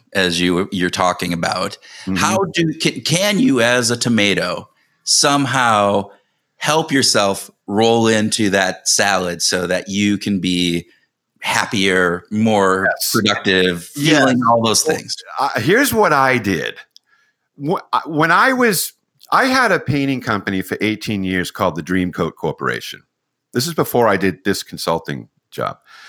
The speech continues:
Speaker 2: Um, and I liked it,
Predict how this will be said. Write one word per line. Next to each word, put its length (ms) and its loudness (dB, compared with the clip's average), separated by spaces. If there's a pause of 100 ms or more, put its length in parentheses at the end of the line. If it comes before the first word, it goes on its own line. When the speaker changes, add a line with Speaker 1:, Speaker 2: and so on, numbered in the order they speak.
(640)
Speaker 2:
Um, 580 2 (180)
and 460 2 (200)
I 160 2
liked 420 2
it, 240 2